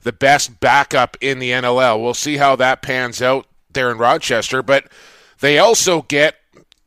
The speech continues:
the guy that everybody thinks is kind of the next one in goal in Rylan Hartley as well.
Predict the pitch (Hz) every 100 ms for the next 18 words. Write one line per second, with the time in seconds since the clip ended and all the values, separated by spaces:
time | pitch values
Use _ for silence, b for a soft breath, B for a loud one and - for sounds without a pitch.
0 | _ _ 143 151 147 156 143 143 151 156
1 | 147 143 - 160 160 139 - 151 151 127
2 | 127 127 143 - - 131 139 131 - 165
3 | 214 143 120 123 135 131 123 139 160 131
4 | 120 196 156 131 127 117 165 170